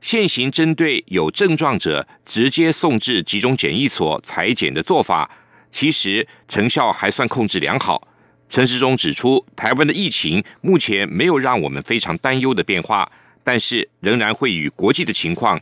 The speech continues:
相互联动。针对五一连假是否会因为疫情而取消的问题，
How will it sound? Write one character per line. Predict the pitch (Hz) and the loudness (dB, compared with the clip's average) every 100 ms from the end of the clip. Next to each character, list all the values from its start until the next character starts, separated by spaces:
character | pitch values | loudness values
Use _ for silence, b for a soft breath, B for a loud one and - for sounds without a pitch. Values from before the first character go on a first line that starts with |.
| B | B
相 | - - 107 | -6 0 0
互 | 107 - 101 - | 0 0 0 0
联 | - 135 | -4 0
动。 | 175 160 - _ B B B B B B | 2 0 -2 _ B B B B B B
针 | - 165 165 | 0 2 4
对 | 165 147 127 | 2 0 -2
五 | - 98 | -2 0
一 | 117 143 | 0 -4
连 | 98 92 156 | -2 0 0
假 | 214 151 - | 0 -2 -2
是 | - 185 | -2 0
否 | 107 80 | 2 0
会 | 110 | 0
因 | 110 135 139 | -2 -2 0
为 | 143 117 | 0 0
疫 | 196 175 | -4 -4
情 | - - 87 | -4 -6 -4
而 | 90 104 | -2 -2
取 | - - 65 | -4 -6 -4
消 | - 151 | -2 0
的 | 131 | 2
问 | 113 | 0
题， | 80 - 82 | 0 -2 -4